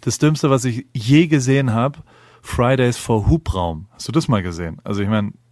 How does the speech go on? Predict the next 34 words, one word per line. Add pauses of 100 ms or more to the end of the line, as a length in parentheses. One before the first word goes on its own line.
das
ist
doch
die
Realität
dieser, (180)
naja, (260)
gut.
Ich,
ich
möchte
nicht
negativ
sein. (840)
Unsere
Telefonate
sind
ja
positiv,
was
ich
ja
schön
finde
und
was
mich
immer
freut.
Deswegen
wollen
wir
gar
nicht